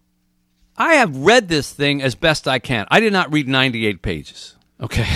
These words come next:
<laughs> if somebody wants to read all ninety-eight pages, go ahead. But I have read enough of it to see that, okay, I can see why people would say this tightens things up from what they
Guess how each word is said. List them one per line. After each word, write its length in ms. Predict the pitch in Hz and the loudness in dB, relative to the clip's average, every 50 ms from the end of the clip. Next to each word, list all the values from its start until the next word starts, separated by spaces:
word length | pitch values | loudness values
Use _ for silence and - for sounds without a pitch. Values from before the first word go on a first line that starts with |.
| - | -4
<laughs> 120 | - - - | -6 -10 -10
if 80 | 120 | -8
somebody 440 | - - - 233 202 196 180 156 - - - - - | -4 0 0 2 4 4 2 2 2 -2 -16 -6 2
wants 240 | 160 170 165 - | 4 4 4 4
to 80 | - 165 | 2 0
read 160 | 151 151 151 | 2 4 6
all 140 | 151 147 139 | 6 6 4
ninety-eight 420 | 139 135 135 135 131 131 131 - | 4 4 2 4 4 2 2 2
pages, 400 | - 117 113 113 95 113 107 - _ - - _ _ _ _ _ _ _ 220 127 | 2 2 2 2 2 -2 -4 -4 _ -18 -20 _ _ _ _ _ _ _ -2 6
go 160 | 135 139 139 | 8 8 8
ahead. 300 | 113 110 78 69 - _ _ _ _ _ _ _ _ _ _ _ _ _ _ _ _ _ _ _ _ - | 8 4 0 -4 -8 _ _ _ _ _ _ _ _ _ _ _ _ _ _ _ _ _ _ _ _ 0
But 180 | 196 190 175 - | 0 0 2 6
I 120 | 202 254 277 | 4 6 6
have 180 | 285 254 160 | 4 2 2
read 200 | 160 202 220 208 | 4 4 6 6
enough 380 | 185 160 147 143 175 214 - - | 6 4 4 4 4 2 2 -2
of 160 | 156 120 98 | -8 -8 -6
it 220 | 101 90 95 - _ _ _ _ _ _ _ _ _ _ _ | -6 -6 -6 -10 _ _ _ _ _ _ _ _ _ _ _
to 120 | - - 202 | -4 -4 -4
see 300 | - - - 262 262 226 | -4 -2 -4 -4 -2 0
that, 220 | 220 202 180 - _ - | 0 -2 -2 -4 _ -8
okay, 540 | - 214 220 - - 202 185 165 170 160 - _ _ _ _ _ _ _ - | -6 -6 -4 -2 -2 0 0 0 -2 -4 -6 _ _ _ _ _ _ _ 0
I 140 | 170 233 269 | 2 2 2
can 180 | 262 269 254 - | 2 -2 -4 -2
see 240 | - - 226 226 | -2 -4 -4 -2
why 180 | 202 196 175 160 | 2 2 2 2
people 400 | 139 - 175 190 - - 170 151 | 2 -2 -6 -6 -4 -4 -4 -2
would 140 | 147 147 - | -2 -4 -6
say 460 | - - 170 160 151 151 147 127 - _ _ _ _ _ _ - | -6 -4 -2 0 0 0 -2 -4 -6 _ _ _ _ _ _ -12
this 320 | 120 151 196 185 - - _ _ | -4 -2 -2 -2 -2 -6 _ _
tightens 560 | - - - 185 214 185 - 170 160 147 - | -14 -4 0 0 0 0 0 -4 -6 -6 -6
things 320 | - - 165 156 143 113 127 | -4 -4 -2 -2 -2 0 0
up 220 | 160 151 - _ | 0 0 -2 _
from 240 | - 143 131 127 127 | -4 -2 -2 0 0
what 220 | 135 147 - _ | 0 -2 -2 _
they 240 | - 123 113 110 101 | -4 -4 -4 -4 -6